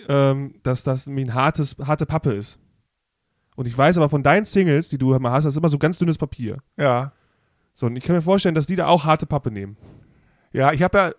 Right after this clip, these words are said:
Speaker 2: äh, ich muss dazu sagen, ich hab zwei, drei Ma-, Mal gekauft, aber die waren in Anführungsstrichen, waren die vom Preis-Leistungs-Verhältnis in Ordnung.
Speaker 1: Ja.
Speaker 2: Die, ich kann ja sagen, die waren zwanzig Euro. Okay, wenn man bedenkt, das Original kostet fünfhundert Euro.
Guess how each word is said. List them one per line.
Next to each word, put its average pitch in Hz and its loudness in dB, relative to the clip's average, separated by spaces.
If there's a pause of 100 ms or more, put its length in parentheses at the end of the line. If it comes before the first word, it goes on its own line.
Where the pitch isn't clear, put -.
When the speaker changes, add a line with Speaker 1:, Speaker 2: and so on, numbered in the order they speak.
Speaker 2:
äh, 147 0
ich 143 -4
muss 160 -4
dazu 165 -4
sagen, 170 4
ich 151 -2
hab 143 -6
zwei, 170 2
drei 180 -2
Ma-, 165 -4
Mal 147 -2
gekauft, 147 4
aber 147 -2
die 143 0
waren 151 4
in 151 -4
Anführungsstrichen, 151 -4 (340)
waren 139 2
die 147 -2
vom 127 0
Preis-Leistungs-Verhältnis 143 0
in 135 -2
Ordnung. 120 0 (260)
Speaker 1:
Ja. 139 -2
Speaker 2:
Die, 120 -2
ich 127 -8
kann 135 0
ja 127 2
sagen, 135 2
die 135 0
waren 127 0
zwanzig 131 -2
Euro. 151 4 (720)
Okay, 147 0 (140)
wenn 135 2
man 131 4
bedenkt, 131 0
das 127 -2
Original 135 2
kostet - -6
fünfhundert 151 2
Euro. 147 4